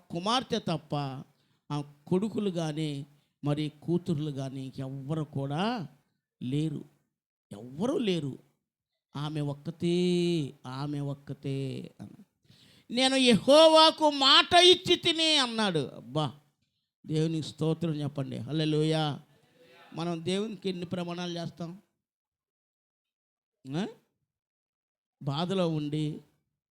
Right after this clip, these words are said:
ఆపదలో ఉండి, ఆ? అవసరతలో ఉండి, ఆ? ఏంటి, ఎన్ని ప్రమాణాలు చేస్తాం? దేవునితో మనం చేసిన ప్రమాణాలను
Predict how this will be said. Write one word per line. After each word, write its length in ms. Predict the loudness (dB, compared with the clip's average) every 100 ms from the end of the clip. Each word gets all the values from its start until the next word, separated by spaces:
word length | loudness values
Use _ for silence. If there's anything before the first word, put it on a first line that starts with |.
| _ _ -10
ఆపదలో 600 | -8 -4 -2 0 0 -2
ఉండి, 540 | -4 -4 -4 -4 -8 _ _ _ _ _ _ -6
ఆ? 240 | -4 -4 -10 _ _ _ _ _
అవసరతలో 680 | -4 -2 0 -2 0 0 0
ఉండి, 500 | -2 -4 -2 -4 -4 -14 _ _ _ _ _ -8
ఆ? 240 | -6 -6 -8 _ _ _ _ _ _
ఏంటి, 320 | -8 -6 -10 -14 _ _ _ -8
ఎన్ని 260 | -6 -4 -4
ప్రమాణాలు 580 | -4 -4 -6 -6 -6
చేస్తాం? 460 | -6 -6 -8 -10 -12 _ _ _ _ _ _
దేవునితో 800 | 2 4 4 0 0 0 0 -4 -10 _ _ _ _
మనం 280 | 0 0 0 4
చేసిన 360 | 4 4 -4 -4
ప్రమాణాలను 1000 | -4 -2 2 4 4 4 4 2 0